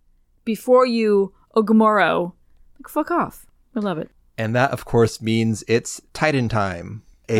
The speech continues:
Speaker 1: Again.
Speaker 2: mountain-shaking tremor has erupted in Vilbrand, felt by everyone in the northern half of the continent. So we head to Limsa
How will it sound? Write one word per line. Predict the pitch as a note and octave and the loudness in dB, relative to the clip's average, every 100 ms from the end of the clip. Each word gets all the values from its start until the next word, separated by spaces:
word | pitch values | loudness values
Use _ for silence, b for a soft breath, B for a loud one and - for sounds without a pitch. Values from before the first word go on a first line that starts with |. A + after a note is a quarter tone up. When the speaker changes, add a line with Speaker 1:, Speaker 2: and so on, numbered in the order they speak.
| A2 | 4
Speaker 1:
Again. | A3 F#3 - - | 2 0 -8 -6
Speaker 2:
mountain-shaking | A#2+ B2+ C#3 D3+ D3 C#3 - C3+ B2+ C3 | 0 0 0 0 0 -2 -2 -2 0 -2
tremor | - B2 G#2+ G2 F#2 | -2 -2 0 -2 -2
has | G#2 - | -6 -4
erupted | G2+ G#2+ - A2 | 0 0 0 -4
in | - G#2 F#2+ | -2 -4 -2
Vilbrand, | G#2+ G2+ F#2+ F2+ F2 F#2 - _ | -2 -2 -2 -6 -6 -10 -12 _
felt | _ - C3 - | _ 0 0 0
by | A#2+ | -4
everyone | A#2+ A#2 A2 A2 G#2+ | 0 -2 0 0 0
in | - G#2 G2+ | -2 -4 -2
the | G2 | -2
northern | F#2+ G#2 G#2+ A2 G#2 | -2 -2 0 0 -2
half | - G2+ F#2+ F#2+ _ | -6 -6 -6 -6 _
of | F#2+ E2+ | -12 -10
the | F2+ | -10
continent. | - G2 F2 F#2 - - - _ _ _ _ _ _ _ _ _ _ | -10 -12 -12 -16 -18 -20 -20 _ _ _ _ _ _ _ _ _ _
So | - A2 | -6 -2
we | G#2 | -2
head | F2 A#2 A2+ - | 0 0 0 -4
to | A#2+ G#2+ G2+ F#2+ | 0 0 0 0
Limsa | A2+ A2+ - A2+ A2 | -2 0 0 0 -2